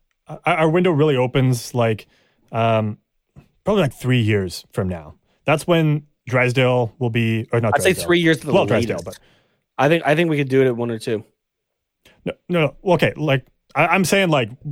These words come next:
Speaker 1: go all the way kind of cup run.
Speaker 2: Oh, like, deep runs. Okay, okay,
Speaker 1: Yeah, yeah,
Speaker 2: cool.
Speaker 1: yeah. Yeah.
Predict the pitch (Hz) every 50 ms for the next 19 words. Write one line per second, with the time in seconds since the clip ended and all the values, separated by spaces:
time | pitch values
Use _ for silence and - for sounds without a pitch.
0 | 120 - - 139 131 127 117 110 110 110 104 95 90 87 82 - 101 87 80 -
1 | - 87 - - 87 82 87 92 190 190 175 165 160 151 135 113 - - 143 156
2 | 156 143 - 135 143 127 113 110 113 117 151 156 - 139 95 - - _ - -
3 | 139 131 143 143 123 117 113 101 90 87 - _ _ _ - 131 107